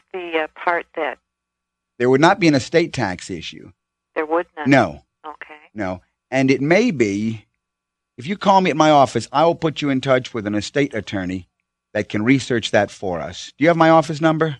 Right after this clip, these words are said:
Speaker 1: No, I don't.
Speaker 2: Eight seven two seven thousand.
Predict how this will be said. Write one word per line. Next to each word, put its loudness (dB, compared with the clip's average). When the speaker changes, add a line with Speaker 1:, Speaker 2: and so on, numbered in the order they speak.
Speaker 1:
No, -2
I -6
don't. -10
Speaker 2:
Eight 0
seven 2
two 2
seven 2
thousand. -2